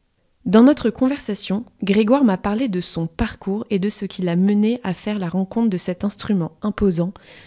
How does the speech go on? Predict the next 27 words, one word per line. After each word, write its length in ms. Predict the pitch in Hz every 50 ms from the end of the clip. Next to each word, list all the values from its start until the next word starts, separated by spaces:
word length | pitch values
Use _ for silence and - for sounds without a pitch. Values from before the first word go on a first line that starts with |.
| - - _ -
mais 160 | 196 214 226
aussi 240 | 233 226 - - 277
de 120 | 240 214
ses 280 | 190 - - 180 175 208
inspirations 640 | 240 233 - - - 247 226 196 - - - 247 220
en 60 | 196
tant 200 | 185 - - 214
que 120 | 202 - 170
compositeur, 920 | - - - 226 214 - 233 202 185 185 - - 180 180 202 220 - - -
allant 260 | - 202 202 214 240
du 140 | 233 202 190
chant 220 | - - - 175 170
grégorien 640 | 170 175 185 220 214 214 196 185 190 185 196 214
jusqu'aux 420 | 220 196 - - - 175 170 175
influences 500 | 202 208 - - 202 196 202 220 - -
chinoises 560 | - - - 214 208 202 208 214 220 214 190 180
et 60 | 185
asiatiques. 640 | 185 165 170 160 165 - - - _ - - - _ _ _ _ _ _ _ _ _ _ _
Il 120 | - 240 240
m'a 140 | 247 247 247
aussi 220 | 254 247 - 330
parlé 280 | - 240 233 254 285 262
de 80 | 226
la 120 | 208 190 185
place 400 | 190 - - 262 269 262 240 190
de 120 | 196 202
l'orgue 480 | 190 196 208 233 226 226 175 170 -